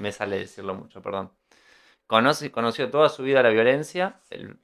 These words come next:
el fracaso en un montón de, en todos los proyectos que intentó, pero por falta de preparación. O sea, no fue una persona que nunca fue, fue mandado un montón de desafíos para los cuales nunca lo,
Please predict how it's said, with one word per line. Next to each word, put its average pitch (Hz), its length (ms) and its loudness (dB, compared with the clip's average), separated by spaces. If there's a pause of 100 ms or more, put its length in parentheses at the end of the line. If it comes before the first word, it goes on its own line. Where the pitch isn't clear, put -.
(100)
el 101 180 -8
fracaso 117 520 2
en 113 80 -2
un 113 60 -2
montón 110 360 -2
de, 92 540 0 (100)
en 95 120 -8
todos 120 180 2
los 107 140 4
proyectos 110 460 -2
que - 100 -12
intentó, 104 600 -4 (300)
pero 180 240 2
por 110 180 2
falta 120 220 0
de 104 60 6
preparación. 98 680 0 (440)
O - 40 -20
sea, 107 120 2
no 110 160 2
fue 127 140 -6
una 120 180 6
persona 110 500 0
que 98 140 -2
nunca 95 680 -4 (440)
fue, 113 500 4
fue 139 140 -2
mandado 143 420 8
un 143 60 2
montón 123 340 2
de 147 80 2
desafíos 131 480 -2
para 107 160 2
los 98 140 -2
cuales 117 240 0
nunca 113 260 -2
lo, - 420 -8